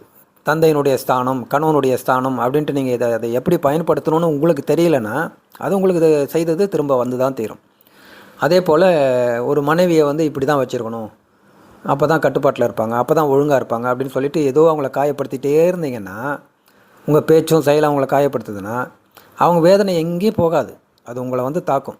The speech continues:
முதல்ல வந்து நோயா வரும், உடல்ல பலவிதமான நோய்களா வந்து தாக்கும், ஒரு ஆக்சிடென்ட் ஆகும், தீக்காயங்கள் ஏற்படும்,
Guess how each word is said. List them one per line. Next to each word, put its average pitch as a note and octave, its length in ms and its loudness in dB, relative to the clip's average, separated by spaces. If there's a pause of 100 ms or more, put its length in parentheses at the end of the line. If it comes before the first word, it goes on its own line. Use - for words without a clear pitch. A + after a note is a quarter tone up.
(120)
முதல்ல D#3+ 380 0
வந்து D3+ 220 -2
நோயா D3+ 400 2
வரும், A#2 220 -6 (800)
உடல்ல D3+ 220 4
பலவிதமான C#3 720 2
நோய்களா C#3 380 2
வந்து B2 220 -2
தாக்கும், A2 460 -6 (480)
ஒரு B2+ 160 2
ஆக்சிடென்ட் C3+ 380 2
ஆகும், G#2+ 400 -2 (1300)
தீக்காயங்கள் B2 500 2
ஏற்படும், G#2+ 500 -2